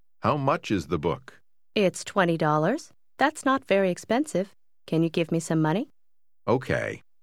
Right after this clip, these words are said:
Speaker 1: Here's fifteen dollars. Is that enough?
Speaker 2: Yes, that's enough. I have some money, too. Thanks, Charles.
Speaker 1: Listen again.
Speaker 2: Charles, I'm going to buy a book.
Speaker 1: How much is the book?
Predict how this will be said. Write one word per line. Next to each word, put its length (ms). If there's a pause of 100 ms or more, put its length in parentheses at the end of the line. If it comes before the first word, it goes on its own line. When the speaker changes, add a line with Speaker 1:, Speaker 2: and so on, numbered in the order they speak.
Speaker 1:
Here's 260
fifteen 680
dollars. 500 (220)
Is 160
that 160
enough? 500 (400)
Speaker 2:
Yes, 320
that's 320
enough. 320 (360)
I 120
have 280
some 240
money, 280
too. 340 (420)
Thanks, 300
Charles. 460 (1000)
Speaker 1:
Listen 380
again. 500 (1040)
Speaker 2:
Charles, 560
I'm 160
going 360
to 100
buy 160
a 100
book. 340 (680)
Speaker 1:
How 160
much 320
is 160
the 100
book? 420